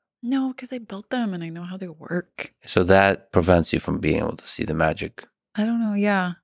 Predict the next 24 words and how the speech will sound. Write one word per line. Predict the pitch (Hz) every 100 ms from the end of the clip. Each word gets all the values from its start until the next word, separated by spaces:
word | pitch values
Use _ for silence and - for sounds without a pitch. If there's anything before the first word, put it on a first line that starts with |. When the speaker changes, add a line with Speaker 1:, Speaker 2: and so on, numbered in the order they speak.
| _
Speaker 1:
But | 214
I | 214
think | 208 233 226
it's | 190 185 -
like, | 175 165 - - - - _ _ _ _ _ -
I | 185
definitely, | 160 - 175 185 185 175
when | 175 175
I | 170 165
d-, | - - 170
did | 175 170
a | 170 -
lot | 165 165
of | 160
the |
shitty | 160 160 165
robot | 165 185 -
stuff, | - 151
like, | 147 147
I |
wanted | 156 156 160 165
them | 156 151
to | -
move | 165 156 143 151 160 175